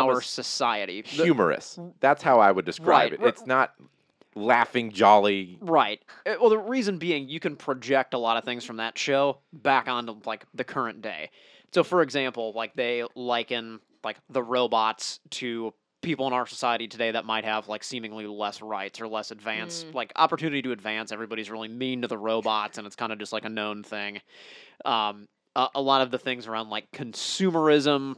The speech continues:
Speaker 1: permeating the culture are very amplified in that show, which I find really funny.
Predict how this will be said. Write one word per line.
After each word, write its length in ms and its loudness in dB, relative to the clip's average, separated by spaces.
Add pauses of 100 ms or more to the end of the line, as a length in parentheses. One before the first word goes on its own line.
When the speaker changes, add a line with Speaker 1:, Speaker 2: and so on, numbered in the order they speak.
(180)
Speaker 1:
permeating 500 0
the 60 -8
culture 540 2
are 140 -2
very 240 -6
amplified 680 0
in 80 -6
that 200 -6
show, 300 0
which 160 -8
I 60 -10
find 240 -10
really 180 -12
funny. 260 -6